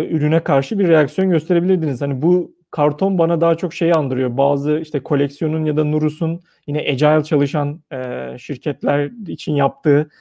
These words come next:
tek başıma çalışıyorum çalışma alanlarına çok benziyor. "Biz onları hepinizden nefret ediyorum çalışma alanları" gibi adlandırıyorduk. Ama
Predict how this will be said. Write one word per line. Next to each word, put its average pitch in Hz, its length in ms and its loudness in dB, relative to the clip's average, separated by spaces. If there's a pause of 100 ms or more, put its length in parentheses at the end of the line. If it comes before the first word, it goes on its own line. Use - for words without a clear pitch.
(260)
tek 170 220 2
başıma 156 340 2
çalışıyorum 147 600 4
çalışma 147 420 2
alanlarına 147 420 0
çok 151 220 -6
benziyor. 131 380 -2
"Biz 139 140 -4
onları 143 460 0
hepinizden 147 500 0
nefret 147 300 0
ediyorum 143 260 2
çalışma 143 380 -2
alanları" 143 320 0
gibi 139 260 -6 (400)
adlandırıyorduk. 139 680 -4 (340)
Ama 190 400 0